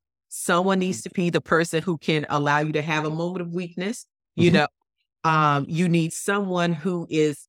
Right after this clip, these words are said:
Speaker 1: ahead of you so that y-, they can continue, you know, to pull you up, right?
Speaker 2: Mm-hmm.
Speaker 1: So I believe
Speaker 2: Mm-hmm.
Speaker 1: that. Um, and then you also need someone who can kind of mentor you on the journey, you know, so
Speaker 2: Right.
Speaker 1: someone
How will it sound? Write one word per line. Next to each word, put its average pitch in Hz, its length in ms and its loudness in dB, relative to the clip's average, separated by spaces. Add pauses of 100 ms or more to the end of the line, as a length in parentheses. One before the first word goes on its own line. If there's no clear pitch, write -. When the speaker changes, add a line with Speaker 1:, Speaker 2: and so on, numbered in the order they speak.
(140)
Speaker 1:
ahead 143 360 -2
of 185 160 -2
you 196 260 -2
so 170 260 0
that 147 200 -2
y-, 147 200 -12
they 156 200 -2
can 143 200 -4 (420)
continue, 175 640 -2
you 165 140 0
know, 147 160 4
to - 160 -6
pull 165 320 -2
you 139 140 -6 (120)
up, 151 240 -2 (100)
right? 143 320 0
Speaker 2:
Mm-hmm. 113 160 2
Speaker 1:
So 156 80 2
I - 60 -4 (120)
believe 151 260 -2
Speaker 2:
Mm-hmm. 143 60 -2
Speaker 1:
that. 151 280 -4 (400)
Um, 151 460 2
and 170 180 2
then 185 180 0
you 185 160 0
also 202 340 2
need 175 240 -4
someone 165 540 -6
who 185 120 -4
can 165 140 -6
kind 156 260 -2
of 143 80 -4
mentor 151 460 -2
you 139 240 -8
on 131 180 -4
the 127 80 -6
journey, 113 540 -4
you 143 160 0
know, 123 220 2
so 147 160 -6
Speaker 2:
Right. 95 140 4
Speaker 1:
someone 147 200 0